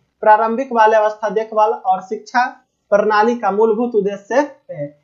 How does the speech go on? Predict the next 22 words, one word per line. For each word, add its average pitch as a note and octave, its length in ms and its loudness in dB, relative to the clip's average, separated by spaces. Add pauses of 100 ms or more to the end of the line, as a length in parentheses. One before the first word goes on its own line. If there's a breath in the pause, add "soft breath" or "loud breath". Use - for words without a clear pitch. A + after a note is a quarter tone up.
(180)
वर्ष A#3 420 0
तो C4 240 4
दो A3 200 4
हज़ार A3 480 2
तेरह B3+ 300 4
में G3 160 -4
बने G#3+ 320 -2
राष्ट्रीय, B3 760 -4 (2000)
राष्ट्रीय A3 760 -2 (840)
ईसीईसी C4 580 -2
पाठ्यक्रम A#3 560 0
संरचना A3+ 480 -4
के B3+ 100 -6
अनुसार G3+ 640 0 (160)
इन C4 200 0
उद्देश्य A#3+ 400 2
को A3 160 2
निम्नलिखित A3+ 540 0
रूप A#3 160 0
से A3 140 -4 (140)
स्पष्ट A3+ 380 -4
किया G#3+ 360 2